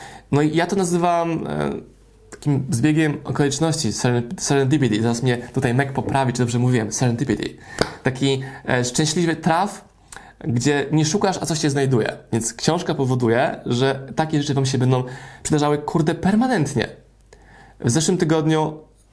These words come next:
koleżanka mnie chce połączyć z autorką, która wydała książkę po angielsku, jeszcze nie ma jej po polsku. Czyli ja jestem teraz wydawcą,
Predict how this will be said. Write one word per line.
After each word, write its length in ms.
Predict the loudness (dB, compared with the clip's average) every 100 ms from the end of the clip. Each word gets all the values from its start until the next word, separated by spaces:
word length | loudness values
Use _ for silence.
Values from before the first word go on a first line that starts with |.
| -10
koleżanka 460 | -2 0 0 0 0
mnie 140 | 0
chce 200 | 0 -2
połączyć 440 | -2 0 0 0 -2
z 60 |
autorką, 580 | -2 0 0 0 -2 -2
która 220 | -2 -2
wydała 280 | 2 2 0
książkę 360 | -2 -2 -2 -4
po 140 | -2
angielsku, 460 | 0 2 0 -2 -2
jeszcze 160 | -2
nie 80 | 0
ma 60 | 0
jej 40 |
po 80 | 0
polsku. 520 | 0 0 -2 -6 -10 -10 -18 -16 -18 -20 _ -20 -4
Czyli 200 | 2 2
ja 80 | 2
jestem 140 | 2
teraz 120 | 2
wydawcą, 500 | 2 2 0 -6 -6